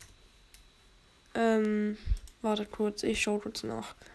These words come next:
Auf jeden Fall macht er momentan nur noch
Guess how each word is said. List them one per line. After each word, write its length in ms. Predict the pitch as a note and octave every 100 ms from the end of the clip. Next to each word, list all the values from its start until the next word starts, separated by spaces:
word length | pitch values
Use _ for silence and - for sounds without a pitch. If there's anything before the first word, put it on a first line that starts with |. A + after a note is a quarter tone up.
| - - - - - - - - - - _ _ - - - - - - - - - _ - - -
Auf 100 | -
jeden 120 | A3
Fall 120 | A3+
macht 200 | A3+ A#3
er 80 | A#3
momentan 500 | A3 A3 G#3+ A3+ A#3+
nur 120 | A3+
noch 440 | A3+ G#3+ G#3+ -